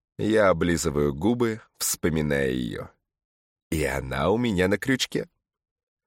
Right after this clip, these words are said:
"Мам!" кричу я, чтобы меня можно было услышать из смежной с гостиной кухни, где она готовит кисадилью.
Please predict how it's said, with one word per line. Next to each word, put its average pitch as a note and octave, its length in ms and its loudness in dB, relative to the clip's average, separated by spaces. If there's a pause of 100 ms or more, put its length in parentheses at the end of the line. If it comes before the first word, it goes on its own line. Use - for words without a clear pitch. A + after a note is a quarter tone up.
(400)
"Мам!" D3+ 720 6 (1300)
кричу F#2 440 2
я, G2+ 200 6
чтобы D#2+ 380 0
меня E2+ 260 2
можно E2 320 2
было D#2 220 2
услышать E2 680 -2
из F#2 100 -2
смежной F#2+ 560 0
с D#2 80 -4
гостиной E2+ 560 0
кухни, - 640 -6 (360)
где B2 320 4
она G2 200 4
готовит E2+ 440 2
кисадилью. D#2 800 -2